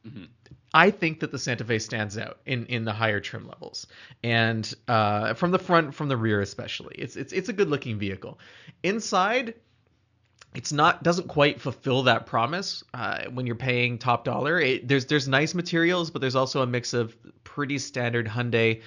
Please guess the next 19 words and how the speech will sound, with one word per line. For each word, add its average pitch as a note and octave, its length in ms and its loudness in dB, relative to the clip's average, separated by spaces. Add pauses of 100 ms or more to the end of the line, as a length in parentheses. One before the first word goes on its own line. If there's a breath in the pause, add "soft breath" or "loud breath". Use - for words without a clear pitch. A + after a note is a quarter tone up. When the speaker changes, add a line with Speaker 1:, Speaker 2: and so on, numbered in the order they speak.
(440 loud breath)
Speaker 2:
switchgear A2 720 0
buttons G#2 460 -4
and G2+ 100 -6
dials G2+ 400 -2
and G#2 80 -6
stuff. - 340 -6 (500 loud breath)
Um, G#2+ 280 -4
Speaker 1:
Okay. G#2+ 200 -4
Speaker 2:
it D3 80 10
all D#3 180 10
works, C3 480 4
but C3 140 0
it A#2+ 40 0
doesn't B2 180 -6
Speaker 1:
Yeah. - 20 -6
Speaker 2:
necessarily A#2+ 480 0
feel A2 280 -2
luxurious. G#2+ 640 -4
So, B2 300 -2